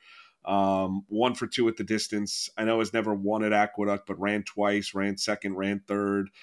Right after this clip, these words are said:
Um, you're looking at this, you know, being the fifth start off of the layoff, uh, in the Cigar Mile. Um, you know, but this is back-to-back races now at a mile. And I think the, the, the race on October twenty-eighth, the forty-nine are another grade two,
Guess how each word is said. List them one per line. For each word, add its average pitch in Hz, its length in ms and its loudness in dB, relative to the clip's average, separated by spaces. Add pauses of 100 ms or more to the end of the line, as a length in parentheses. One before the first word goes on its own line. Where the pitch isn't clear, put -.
(300)
Um, 90 640 -4
you're 107 100 0
looking 104 300 0
at 101 140 -4
this, 104 320 -2
you 98 100 -2
know, 90 80 -4
being 107 220 0
the 92 80 -4
fifth - 260 -2
start 107 480 0
off 107 260 -2
of 104 60 -6
the 98 80 -4
layoff, 98 640 2 (300)
uh, 98 220 2 (100)
in 113 140 0
the 107 60 0
Cigar 101 420 0
Mile. 98 500 2 (300)
Um, 95 580 -2
you 120 80 0
know, 104 140 2
but 104 320 0 (140)
this 120 200 -4
is 120 80 -6
back-to-back 120 560 4
races 104 420 -2
now 98 220 2
at 90 60 0
a 87 40 -4
mile. 85 500 -4 (100)
And 107 100 -2
I 101 80 2
think 117 220 -4
the, 104 260 2 (220)
the, 98 340 -2 (380)
the 107 100 -2
race 123 380 4
on 107 160 4
October 110 360 0
twenty-eighth, 107 520 0
the 98 80 -2
forty-nine 101 560 2
are 92 100 -2
another 98 280 -2
grade 98 380 0
two, 87 400 -4